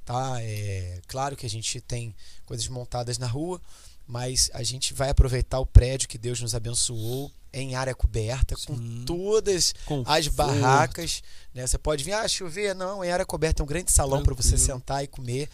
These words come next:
Speaker 1: na rua principal, na frente do templo, né? É, pega a esquina também. Então pode vir pra cá, vai ter um costelaço, doces, muita brincadeira pras crianças.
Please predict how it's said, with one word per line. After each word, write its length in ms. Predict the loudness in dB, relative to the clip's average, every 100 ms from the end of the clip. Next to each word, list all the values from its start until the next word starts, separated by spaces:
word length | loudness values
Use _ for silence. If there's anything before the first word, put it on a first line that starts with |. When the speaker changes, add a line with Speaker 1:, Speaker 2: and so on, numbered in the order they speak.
| -12 -12
Speaker 1:
na 140 | -6
rua 260 | -4 2 4
principal, 960 | 4 2 4 2 2 8 8 8 0 0
na 100 | -4
frente 480 | -4 -2 -2 -4 -4
do 100 | -6
templo, 540 | -2 -2 6 6 6
né? 200 | -4 -8 -12 -16 -16 -14
É, 260 | -10 -6 -4
pega 260 | 0 2 4
a 20 |
esquina 460 | 2 2 -2 -4 -4
também. 480 | -4 -2 -2 -2 -8 -12 -12
Então 120 | 6
pode 220 | 8 8
vir 120 | 2 4
pra 120 | 4
cá, 260 | 2 -4
vai 120 | -2 -6
ter 100 | -8
um 40 |
costelaço, 840 | -6 -6 -4 -2 0 0 0 -2 -8 -14 -14 -16 -14
doces, 760 | -4 0 2 2 0 -2 -4
muita 240 | -10 -12 -10
brincadeira 440 | -8 -8 -6 6
pras 220 | 6 6
crianças. 840 | -2 -2 0 0 0 0 0 -2